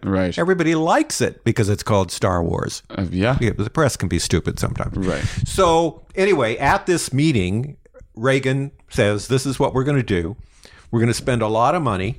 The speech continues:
Speaker 2: on this strategic defense initiative to shoot down incoming missiles, and I want your support." And Senator Chafee from Rhode Island says, "That's kind of not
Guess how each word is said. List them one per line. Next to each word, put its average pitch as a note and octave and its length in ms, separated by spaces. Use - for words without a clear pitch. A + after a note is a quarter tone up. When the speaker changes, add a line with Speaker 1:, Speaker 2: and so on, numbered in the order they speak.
Speaker 2:
on G#2 240
this G2+ 120
strategic A#2 540
defense A2 340
initiative F#2+ 560
to A2+ 100
shoot C#3+ 260
down B2 260
incoming B2+ 520
missiles, F#2 580
and G#2+ 240
I A2 60
want G#2+ 220
your G#2 160
support." A3+ 560
And A2 500
Senator E3+ 440
Chafee A2+ 680
from G#2+ 320
Rhode G#2+ 200
Island A2+ 680
says, G2+ 560
"That's - 720
kind C#3 240
of G2 380
not A#2 320